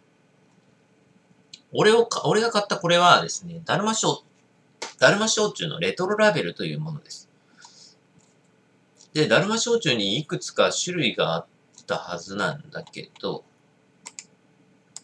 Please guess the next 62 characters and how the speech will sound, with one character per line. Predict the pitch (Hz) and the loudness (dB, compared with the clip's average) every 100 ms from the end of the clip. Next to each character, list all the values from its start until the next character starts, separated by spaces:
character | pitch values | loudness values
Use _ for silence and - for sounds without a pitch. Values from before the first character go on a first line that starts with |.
| - _ _ _ _ _ _ _ _ _ _ _ _ _ _ _ _ _ - - _ | -18 _ _ _ _ _ _ _ _ _ _ _ _ _ _ _ _ _ -20 -20 _
わ | 123 214 | -2 0
さ | 277 | 2
び | 240 | 0
の | 123 | 0
里 | 104 101 101 | -2 -4 -4
の | 120 | -4
名 | 104 123 | -2 -2
水 | 147 160 147 | -2 -4 -4
を | 135 | -2
利 | |
用 | 127 123 | -4 -4
し | |
た | - 92 | -4 -4
ま | 85 | -2
ろ | 170 | -2
や | 190 | -2
か | 110 | -4
重 | 87 113 | -2 -4
視 | 123 | -2
タ | - | 0
イ | - | 0
プ | 151 | -2
の | |
香 | 151 113 123 | -8 -4 -4
る-、 | 123 - - | -4 -10 -8
え | 95 95 92 | -4 -4 -6
ー、 | - 143 147 | -4 -2 -2
香 | |
類 | 135 131 | -4 -4
焼 | - 120 | -4 -6
酎 | - | -8
で | - | -16
す。 | - _ _ _ _ _ _ _ _ | -18 _ _ _ _ _ _ _ _
と | - | -6
な | 110 | -6
っ | - | -6
て | |
ま | - | -12
す。 | - - - _ _ _ _ _ _ _ _ _ _ _ _ _ _ _ _ - | -18 -18 -20 _ _ _ _ _ _ _ _ _ _ _ _ _ _ _ _ -8
俺 | 190 | -4
が | 226 | -2
買 | 220 | 0
っ | 220 | -2
た | |
の | 214 | -2
は | 101 | -2
こ | |
の | 92 | -4
レ | 87 95 | -4 -4
ト | 165 | -2
ロ | 180 | -2
ラ | 180 | 0
ベ | 120 | 0
ル | 95 | -2
っ | - | -4
て | - | -10
や | |
つ | - | -10
な | 151 | -14
ん | |
だ | |
よ | - | -20